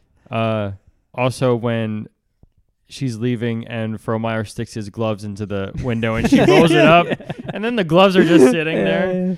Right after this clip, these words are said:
Speaker 1: frozen. That was, that was funny. And then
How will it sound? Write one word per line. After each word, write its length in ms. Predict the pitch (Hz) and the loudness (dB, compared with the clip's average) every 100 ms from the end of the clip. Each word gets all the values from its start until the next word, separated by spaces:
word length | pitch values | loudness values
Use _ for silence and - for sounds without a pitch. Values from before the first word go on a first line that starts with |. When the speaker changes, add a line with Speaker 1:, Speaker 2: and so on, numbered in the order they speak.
| - _ | -8 _
Speaker 1:
frozen. 800 | - 151 147 160 175 180 185 160 _ - _ _ - 208 - _ _ _ _ | -2 2 2 2 -2 -4 -6 -10 _ -20 _ _ -20 -20 -20 _ _ _ _
That 140 | 123 | -4
was, 200 | 117 107 117 | -2 -4 -4
that 120 | 117 | -2
was 180 | 113 107 | -2 -4
funny. 320 | 104 101 101 | -8 -8 -6
And 120 | 110 | -6
then 320 | 113 113 110 | -4 -4 -4